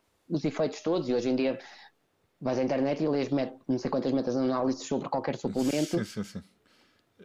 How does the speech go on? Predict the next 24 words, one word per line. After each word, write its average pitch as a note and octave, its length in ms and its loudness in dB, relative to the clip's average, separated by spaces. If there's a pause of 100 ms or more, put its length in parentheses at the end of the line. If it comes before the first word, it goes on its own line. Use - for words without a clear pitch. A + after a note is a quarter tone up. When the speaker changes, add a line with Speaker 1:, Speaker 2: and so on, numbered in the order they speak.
(140)
Speaker 1:
Na A2+ 120 0
altura C#3+ 760 2
nem D#3+ 200 2
sabias E3+ 300 2
muito E3+ 180 0
bem E3+ 100 2
que F3 80 -2
aquilo, E3+ 200 -2
para D#3+ 140 -4
que F3+ 120 -2
é E3 80 0
que E3 120 -4
aquilo E3+ 260 -2
servia. C#3+ 480 0
Speaker 2:
E, G#2+ 300 -2
e G2+ 40 0
a F#2 40 -2
creatina G2 640 -4 (100)
é, G2+ 360 -6
é G2 40 -2
dos, F#2+ 400 -8
é F#2+ 140 -2
dos, F2+ 280 -8
eh, F#2 640 -8